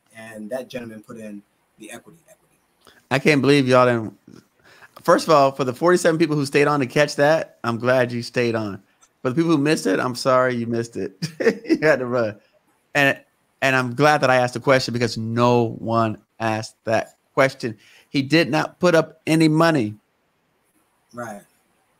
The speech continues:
Speaker 2: So I'm just saying. He didn't put up
Speaker 1: Yeah.
Speaker 2: any money. By the way, Eli, what's interesting, we're gonna talk, like, you know, these people are not even on with us. I have a guy like that now that says the same thing. He'll put up the money.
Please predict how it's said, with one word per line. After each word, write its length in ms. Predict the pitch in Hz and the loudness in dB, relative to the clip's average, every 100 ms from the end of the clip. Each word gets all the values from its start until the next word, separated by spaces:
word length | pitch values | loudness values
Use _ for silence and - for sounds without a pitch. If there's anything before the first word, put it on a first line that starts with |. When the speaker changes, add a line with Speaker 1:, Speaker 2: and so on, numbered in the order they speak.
| _ _ | _ _
Speaker 2:
So 100 | 113 | -8
I'm 100 | 117 | -4
just 180 | 131 - | -6 -4
saying. 360 | 117 107 113 - _ _ _ _ _ _ _ _ | -6 -6 -10 -16 _ _ _ _ _ _ _ _
He 80 | 123 | -6
didn't 100 | 123 | -6
put 80 | - | -2
up 40 | |
Speaker 1:
Yeah. 60 | 120 | -4
Speaker 2:
any 100 | 104 | -4
money. 120 | - - _ _ - | -10 -18 _ _ 0
By 160 | 175 | 2
the 100 | 190 | 4
way, 280 | 160 170 160 | 4 4 2
Eli, 200 | 139 131 | 2 2
what's 200 | 127 127 | 2 0
interesting, 580 | 151 180 190 117 107 110 - - | -4 -4 -6 -6 -6 -10 -16 -12
we're 100 | 123 | -4
gonna 160 | 131 | -4
talk, 360 | 120 123 101 - | 0 -2 -2 -6
like, 200 | 104 110 - | -6 -6 -8
you 80 | 135 | -4
know, 100 | 110 | -2
these 200 | 110 117 | -2 -4
people 200 | 104 107 | -4 -4
are 20 | |
not 140 | 104 | -4
even 160 | 101 92 | -6 -6
on 220 | 110 113 | -4 -4
with 120 | 104 | -6
us. 240 | 95 95 98 - - - | -8 -8 -10 -20 -18 -6
I 60 | 139 | -2
have 160 | 147 | 0
a 40 | 135 | 2
guy 160 | 123 | 2
like 160 | 117 110 | 2 0
that 200 | 113 - | -2 -2
now 280 | 117 120 104 | -2 -2 -2
that 180 | 110 107 | -4 -4
says 140 | 107 | -8
the 60 | 104 | -6
same 220 | 110 98 | -6 -6
thing. 240 | 117 104 | -6 -6
He'll 120 | 104 120 | -6 -4
put 140 | 139 | -4
up 100 | 117 | -6
the 60 | 107 | -4
money. 400 | 107 113 135 | -2 -2 -4